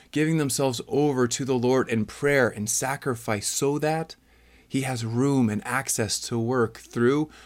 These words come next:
the church militants, those who are on the front lines, you, me, and everyone else that really rely on these prayers. So, let's lift them up. Let's lift up all these who are unmarried, but especially those who have made these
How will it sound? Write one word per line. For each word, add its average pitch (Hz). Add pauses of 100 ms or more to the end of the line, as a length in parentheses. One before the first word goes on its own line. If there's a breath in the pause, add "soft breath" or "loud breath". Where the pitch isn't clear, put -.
(120)
the 123
church 131
militants, 120
those 123
who 127
are 120
on 117
the 113
front 120
lines, 110 (260 soft breath)
you, 123
me, 117
and 95
everyone 120
else 107 (480 soft breath)
that 85
really 143
rely 120
on 117
these 110
prayers. 110 (760 loud breath)
So, 123 (640 loud breath)
let's 135
lift 160
them 147
up. 131
Let's 120
lift 143
up 139
all 127
these 139
who 127
are 113
unmarried, 123 (360 loud breath)
but 117
especially 143
those 110
who 117
have 107
made 117
these 117